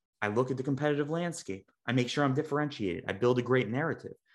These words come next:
I have a point of reference so I never have writer's block.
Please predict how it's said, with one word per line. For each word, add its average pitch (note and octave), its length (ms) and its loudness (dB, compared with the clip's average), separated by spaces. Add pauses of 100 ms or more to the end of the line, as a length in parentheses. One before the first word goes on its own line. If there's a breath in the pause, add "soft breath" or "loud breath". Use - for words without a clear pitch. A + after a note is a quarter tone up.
(120 soft breath)
I B2+ 60 0
have G3+ 260 2
a D#3+ 40 6
point E3+ 360 2
of A#2+ 100 2
reference C3+ 420 0
so A#2 80 -2
I G#2+ 100 2
never D3 260 2
have G#2 160 0
writer's B2 400 2
block. F2 300 -10